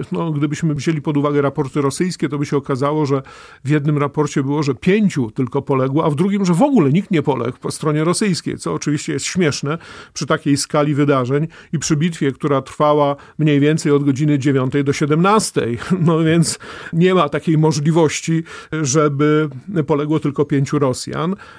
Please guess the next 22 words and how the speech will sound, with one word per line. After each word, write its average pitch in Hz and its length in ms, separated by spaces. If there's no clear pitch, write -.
ale, 226 340
no, 208 200
liczymy 196 480
ich 190 460
mniej 165 360
więcej, 165 800
tak, 156 280
no, 160 160
na 156 480
około 175 360
stu, 226 600
czy - 140
nawet 185 300
jeszcze 190 360
więcej. 147 640
Podaje 175 380
się 170 120
różne 180 380
dane. 180 320
No, 160 160
nasi 185 380
podawali, 151 640